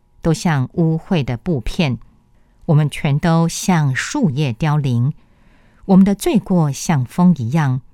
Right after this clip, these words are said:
把我们吹走。没有人呼求你的名，没有人醒来抓紧你，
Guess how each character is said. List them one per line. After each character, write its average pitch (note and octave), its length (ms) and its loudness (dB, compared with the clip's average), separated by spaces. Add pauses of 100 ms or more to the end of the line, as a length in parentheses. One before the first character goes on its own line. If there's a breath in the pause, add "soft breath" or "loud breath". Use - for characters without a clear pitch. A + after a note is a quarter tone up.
(160)
把 G3 120 0
我 C4 100 0
们 C3+ 180 2
吹 B3+ 240 -4
走。 B2+ 360 -4 (840)
没 F3+ 120 6
有 D#3 80 6
人 C#3 260 -2
呼 E3+ 220 -2
求 D3 240 -2
你 C#3+ 100 2
的 C3+ 120 -2
名， C3+ 400 0 (440)
没 A#3+ 120 8
有 D#4 100 2
人 D3+ 220 2
醒 C#3 260 0
来 B2+ 240 0
抓 C4 240 -4
紧 D3 300 2
你， C#3+ 240 0